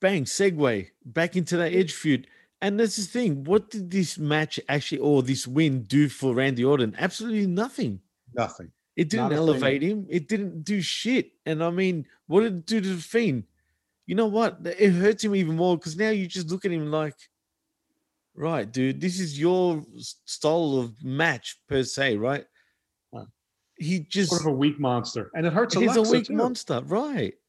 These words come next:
Speaker 1: It wasn't even the Bray Wyatt character. It was just, the, it was The Fiend. What does
Speaker 2: Mm-hmm.
Speaker 1: that tell you about The Fiend now?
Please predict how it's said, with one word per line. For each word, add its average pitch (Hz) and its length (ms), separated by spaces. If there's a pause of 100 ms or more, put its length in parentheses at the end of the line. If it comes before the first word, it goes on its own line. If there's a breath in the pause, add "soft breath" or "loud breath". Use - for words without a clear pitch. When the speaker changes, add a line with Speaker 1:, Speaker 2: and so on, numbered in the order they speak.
(520)
Speaker 1:
It 185 60
wasn't 214 320
even 180 320
the 151 100
Bray 151 280
Wyatt 151 500
character. 131 380
It 127 60
was 131 120
just, - 360 (800)
the, 156 140
it 170 40
was 156 160
The 139 120
Fiend. 202 560 (640)
What 123 280
does 247 100
Speaker 2:
Mm-hmm. 175 60
Speaker 1:
that 214 160
tell 226 220
you 208 140
about 196 240
The 175 80
Fiend 185 380
now? 160 340